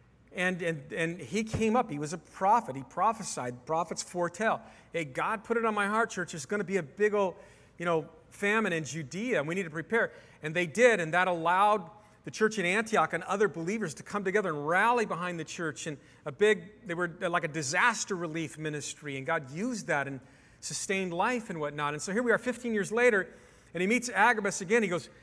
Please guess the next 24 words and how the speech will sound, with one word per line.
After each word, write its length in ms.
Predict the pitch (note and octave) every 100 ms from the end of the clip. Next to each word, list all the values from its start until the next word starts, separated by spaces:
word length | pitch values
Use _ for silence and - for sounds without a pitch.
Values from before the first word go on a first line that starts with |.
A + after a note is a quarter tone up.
| - -
"You 60 |
know, 80 | C4+
this 120 | C4+
guy 160 | - B3+
says 320 | - B3+ B3+
something 260 | A3+ G3 E3
like 140 | D#3+
God 200 | G#3+ G#3+
spoke 280 | - A3 A3
to 60 |
him. 80 | A3+
He's 140 | G3+ B3+
pretty 300 | - D4+ D#4
spot 600 | - - G#3+ G#3+ G#3 F#3+
<laughs> 40 | -
on, 200 | C4+ G3+
you 80 | G3
know." 180 | F#3 F3+ - - - -
And 100 | A3+
imagine 540 | A#3 A3+ C#4+ C#4 A#3+ G3
the 120 | G3
dramatic 800 | D3+ F3 F3 E3+ F3+ A3 A#3+ A3+
fashion 680 | - F#3+ G3 G3+ - D#3+ C#3+
that, 320 | D#3 D#3+ -